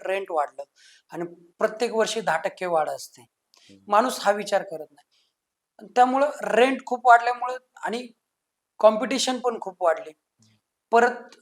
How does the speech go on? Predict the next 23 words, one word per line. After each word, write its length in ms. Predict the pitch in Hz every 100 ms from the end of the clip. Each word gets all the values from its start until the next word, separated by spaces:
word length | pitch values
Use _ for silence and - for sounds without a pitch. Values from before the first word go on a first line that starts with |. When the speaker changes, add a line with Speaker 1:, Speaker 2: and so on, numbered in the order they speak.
| _ _ _ _ _ _ _ _
Speaker 1:
वेग 340 | 175 220 247
असला 480 | 247 220 - 214 143 - - - _ -
तरी 400 | 214 254 269 269 _ _ _ _ _ _ _ _ _ _ _ _ _ _ _ _ _ -
सप्लाय 640 | - 226 233 233 202 170 170 -
किंवा 160 | 220 233
तो 60 | 285
सपोर्ट, 520 | - - 220 - -
Speaker 2:
हम्म. 440 | _ _ _ _
Speaker 1:
अनेकांच्या 480 | 202 254 262 254 247
बऱ्याच 340 | 226 247 240 -
शाखा 200 | 214 226
ओपन 340 | 214 214 190
झाल्या, 240 | 165 143 -
पण 140 | 220 226
त्यांना 380 | 220 220 233
नंतर 320 | 226 226 233 240
काय 160 | 226
झालं, 200 | 196 190 - _ _ _
त्या 100 | 226
लोकांना 380 | 240 247 247 247
सपोर्टच 500 | 233 233 240 233 185
देता 280 | 180 160 123
आला 140 | -